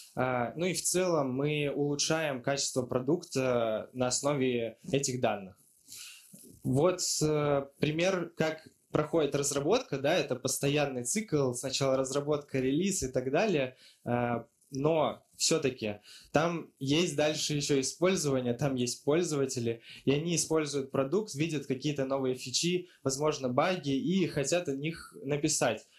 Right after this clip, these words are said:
Они хотят, чтобы мы что-то поправили или добавили что-то новое.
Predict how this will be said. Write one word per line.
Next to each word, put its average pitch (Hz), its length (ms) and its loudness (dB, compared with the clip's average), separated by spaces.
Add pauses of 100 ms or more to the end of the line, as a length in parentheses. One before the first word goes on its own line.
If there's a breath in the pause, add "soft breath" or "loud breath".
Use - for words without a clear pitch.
(100)
Они 185 160 2
хотят, 170 280 2
чтобы 143 240 -2
мы 160 80 -2
что-то 151 280 -2
поправили 123 640 0
или 123 180 0
добавили 127 540 0
что-то 131 320 -4
новое. 107 400 -2